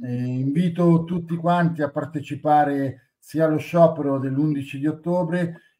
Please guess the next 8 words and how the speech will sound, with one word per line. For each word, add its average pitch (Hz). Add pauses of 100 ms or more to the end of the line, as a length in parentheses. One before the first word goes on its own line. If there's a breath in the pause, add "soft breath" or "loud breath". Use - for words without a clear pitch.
(160)
che 147
alle 143
varie 151
iniziative 143
presenti 139
sui 131
vari 135
territori. 185